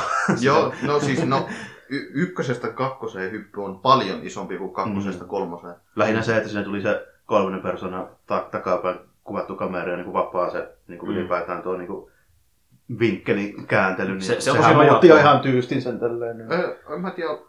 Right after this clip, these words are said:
Speaker 2: si-, no, siinä ykkösessä, tai ykkösen versiossa, mitä mä pelasin, niin oli se takapäin oleva kamera.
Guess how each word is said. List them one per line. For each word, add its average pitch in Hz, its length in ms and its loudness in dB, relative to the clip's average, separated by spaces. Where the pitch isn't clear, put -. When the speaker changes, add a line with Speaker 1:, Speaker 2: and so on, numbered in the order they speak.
Speaker 2:
si-, 143 380 -18
no, 135 400 -12
siinä 131 260 -12
ykkösessä, - 420 -14
tai 117 100 -10
ykkösen 110 320 -14
versiossa, 107 360 -16
mitä 104 180 -18
mä 104 180 -10
pelasin, 87 380 -14
niin 90 100 -16
oli 92 200 -10
se - 120 -20
takapäin 87 500 -16
oleva 87 200 -16
kamera. 87 440 -16